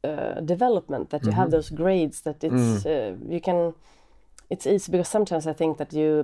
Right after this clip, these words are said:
Speaker 1: put up too high goals, for example, <clears throat> and then it's hard to see development. Maybe your goal is too challenging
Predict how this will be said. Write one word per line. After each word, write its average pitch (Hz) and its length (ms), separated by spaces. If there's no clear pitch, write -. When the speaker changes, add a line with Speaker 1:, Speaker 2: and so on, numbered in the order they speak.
Speaker 1:
put - 160
up 151 120
too 175 240
high 175 480
goals, 147 400
for - 140
example, 123 540
<clears throat> - 200
and 196 340
then 185 120
it's 170 120
hard 160 240
to 151 80
see 165 160
development. 156 500
Maybe 165 220
your 160 160
goal 160 220
is 151 160
too 185 400
challenging 202 680